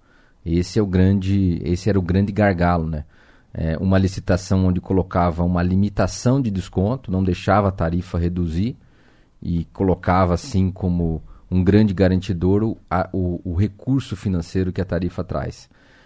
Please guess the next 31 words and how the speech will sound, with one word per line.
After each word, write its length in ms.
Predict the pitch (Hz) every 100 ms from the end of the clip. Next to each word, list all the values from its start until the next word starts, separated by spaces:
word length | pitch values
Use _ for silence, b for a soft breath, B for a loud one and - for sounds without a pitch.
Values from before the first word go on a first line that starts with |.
| b
E 100 | -
nós 420 | 98 95 101 120
sempre 340 | - - 98 -
pedimos 500 | 110 90 101 120 -
que 240 | - 113
quem 240 | 92 120 120
desse 380 | - 90 -
as 80 | 87
garantias 520 | 85 85 82 - 95
fosse 380 | - - 95 95
a 60 | 107
concessionária. 920 | - 110 - 107 - 127 90 82 - b b b b
Então 340 | 92 87 98 98
essa, 640 | 104 - - 98 92 82 - -
esse 260 | 92 -
ajuste, 600 | 117 90 85 113 127 -
parece-me 520 | - 92 92 95 101 92
que 360 | - 98 92
o, 360 | - 90 90 95
o, 40 |
a 60 | 92
equipe 420 | 85 - 123 127
da, 100 | 95
do 280 | 90 87 87
Ministério 440 | 85 82 - 87
da 60 | 85
Infraestrutura 600 | 85 - 85 85 80 87
e 40 | 85
o 40 |
próprio 320 | - 82 95
ministro 500 | 98 98 107 127 -